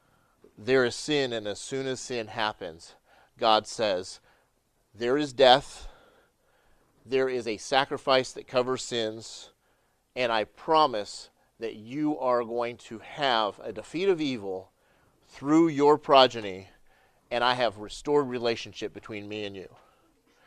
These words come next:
So though I told you the truth that you would die, I have restored things." And so even there, there is a sense that they died and were resurrected already.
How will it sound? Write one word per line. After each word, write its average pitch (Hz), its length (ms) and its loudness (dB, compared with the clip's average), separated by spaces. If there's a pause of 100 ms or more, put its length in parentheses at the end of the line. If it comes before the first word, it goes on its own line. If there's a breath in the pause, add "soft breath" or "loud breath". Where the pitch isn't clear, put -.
(180 soft breath)
So 127 240 -2
though 147 320 6
I 208 160 8
told 196 360 0
you 139 260 -4
the 113 120 -6
truth 220 460 -4
that 127 80 -4
you 131 160 -6
would 120 180 -6
die, 123 460 4 (420 soft breath)
I 165 200 4
have 151 240 2
restored 160 600 2
things." - 500 -10 (280 soft breath)
And 123 180 -8
so 147 280 0
even 180 360 -6
there, 170 240 0
there 131 180 0
is 123 120 -6
a 123 80 -10
sense 165 320 -6
that 113 180 -10
they 117 140 -4
died 113 640 2 (420 soft breath)
and 127 200 -4
were 120 160 0
resurrected 120 680 2
already. 107 600 2